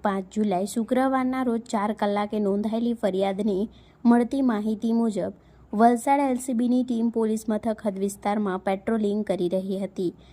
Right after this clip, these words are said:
જે દરમિયાન એલ સી બીના પોલીસ કોન્સ્ટેબલ યોગેશ કાંતિલાલ રાઠોડને ખાનગી રાહે બાતમી મળી હતી કે એક સફેદ કલરનો મહિન્દ્રા ઇમ્પિરિયો પિકઅપ ટેમ્પો નંબર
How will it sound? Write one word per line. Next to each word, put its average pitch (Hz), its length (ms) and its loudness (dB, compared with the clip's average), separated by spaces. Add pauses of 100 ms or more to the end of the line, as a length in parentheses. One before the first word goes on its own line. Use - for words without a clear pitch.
(160)
જે 202 140 2
દરમિયાન 196 640 2 (360)
એલ 220 180 6
સી 277 180 -2
બીના 269 360 2
પોલીસ 240 400 2
કોન્સ્ટેબલ 220 680 0
યોગેશ 220 520 2
કાંતિલાલ 214 680 0
રાઠોડને 208 680 2 (500)
ખાનગી 233 400 4
રાહે 269 260 4
બાતમી 233 400 0
મળી 208 320 0
હતી 202 300 -4
કે 202 220 -2 (580)
એક 214 340 2
સફેદ 240 460 2
કલરનો 262 440 4
મહિન્દ્રા 214 600 2 (120)
ઇમ્પિરિયો 254 720 4
પિકઅપ 220 420 -4
ટેમ્પો 202 400 0
નંબર 208 440 2